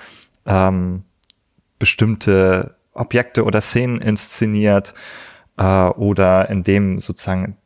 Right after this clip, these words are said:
die Umgebung, auch das Environmental Storytelling, das wir aus Games besonders gut kennen, genutzt wird, um zu erzählen, was in dieser Umgebung vielleicht passiert ist. Äh,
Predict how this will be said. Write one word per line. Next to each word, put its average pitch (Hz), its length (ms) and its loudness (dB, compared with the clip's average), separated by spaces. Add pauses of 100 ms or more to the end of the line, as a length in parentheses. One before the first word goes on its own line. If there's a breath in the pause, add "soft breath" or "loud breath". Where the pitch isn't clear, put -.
(220)
die 104 120 -4
Umgebung, 117 680 0
auch 104 180 0
das - 160 -4
Environmental 104 720 0
Storytelling, 95 880 -2
das - 200 -10
wir - 100 -4
aus - 160 -8
Games 98 340 -4
besonders 95 500 -4
gut - 200 -12
kennen, 98 400 -4 (420 loud breath)
genutzt 120 540 0
wird, 113 400 0
um 113 440 -2 (140)
zu - 220 -8
erzählen, 117 580 0
was - 240 -4
in 104 140 -6
dieser 101 240 -2
Umgebung 98 540 0 (180)
vielleicht 101 580 -4
passiert 143 480 0
ist. - 320 -4 (540 loud breath)
Äh, 120 460 2